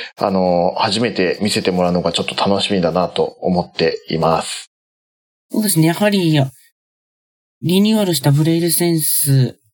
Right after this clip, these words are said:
Speaker 2: シリーズということで、非常に興味があるのと、大型タイプだけじゃなくて、今回ので、まあ、セミナーもそうですし、ブースにも、小型のタイプ、十八マスだったかな？のポラリスミニも来るということで、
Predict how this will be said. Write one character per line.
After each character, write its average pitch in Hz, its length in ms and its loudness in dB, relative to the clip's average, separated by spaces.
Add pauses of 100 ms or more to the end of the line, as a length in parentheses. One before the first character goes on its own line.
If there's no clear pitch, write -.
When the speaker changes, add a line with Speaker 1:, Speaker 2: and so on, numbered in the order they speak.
(180)
Speaker 2:
シ 160 200 -2
リ 160 160 2
ー 147 60 0
ズ 135 100 2
と 135 80 0
い 123 120 4
う - 20 -2
こ 131 140 0
と 131 120 4
で、 117 220 0
非 - 220 -10
常 147 100 4
に 143 100 2
興 160 160 2
味 139 140 4
が 135 80 4
あ 135 40 4
る 135 80 4
の 120 140 2
と、 104 300 -8 (200)
大 220 200 2
型 226 200 2
タ 226 120 2
イ 220 80 -2
プ 180 80 -4
だ 165 80 0
け 151 100 -4
じ 147 80 2
ゃ 143 40 6
な 135 120 6
く 135 100 -4
て、 135 120 2
今 208 200 -2
回 165 180 2
の 127 120 4
で、 113 240 -2 (300)
ま 156 140 2
あ、 - 20 4
セ 175 160 0
ミ 196 100 2
ナ 202 120 2
ー - 20 2
も 208 80 0
そ 190 160 0
う - 20 0
で 170 100 0
す 143 120 0
し、 131 160 4
ブ 143 100 4
ー 160 60 0
ス 170 140 -4
に 170 100 2
も、 127 260 2 (440)
小 160 120 -10
型 185 260 0
の 180 380 0
タ 180 180 2
イ 165 80 0
プ、 131 200 0
十 160 500 2 (100)
八 147 460 2
マ 139 100 4
ス 131 120 0
だ - 100 -6
っ - 40 -8
た - 140 -6
か 113 60 0
な？ 170 160 2 (160)
の 151 100 4
ポ 151 120 2
ラ 165 100 2
リ 175 80 0
ス 160 100 0
ミ 170 140 2
ニ 165 80 2
も 131 100 4
来 151 180 0
る 139 60 0
と 131 80 -2
い 131 60 4
う 131 60 4
こ 131 120 0
と 127 140 2
で、 110 240 -2